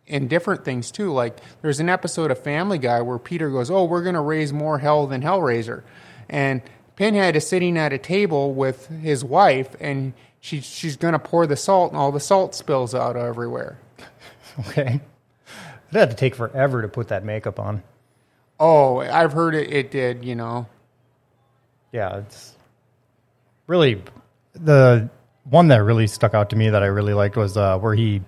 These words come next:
Speaker 2: actually went against the, he was, like, a mad scientist doctor.
Speaker 1: Doctor Sherrard?
Speaker 2: Yeah, and he ends up actually, like,
Speaker 1: Being Pinhead?
Speaker 2: Yeah, he, like, battles Pinhead and beats him. But I think Pinhead comes back in the end and somehow takes him out.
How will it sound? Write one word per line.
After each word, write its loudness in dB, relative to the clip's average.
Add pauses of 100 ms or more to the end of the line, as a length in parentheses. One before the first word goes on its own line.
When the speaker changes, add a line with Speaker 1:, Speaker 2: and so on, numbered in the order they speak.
(440)
Speaker 2:
actually 2
went 4
against 4
the, 2 (640)
he -2
was, -2
like, 0
a 2
mad -2
scientist 2
doctor. 6
Speaker 1:
Doctor 4
Sherrard? 2 (200)
Speaker 2:
Yeah, 4
and -2 (400)
he 4
ends 2
up 0
actually, 0 (760)
like, 0
Speaker 1:
Being -2
Pinhead? -4
Speaker 2:
Yeah, 6
he, 4
like, 0
battles 0
Pinhead -4
and 0
beats -4
him. 2 (420)
But 0
I 4
think 2
Pinhead 2
comes -2
back -2
in -4
the -2
end 0
and -4
somehow 0
takes -2
him -4
out. -2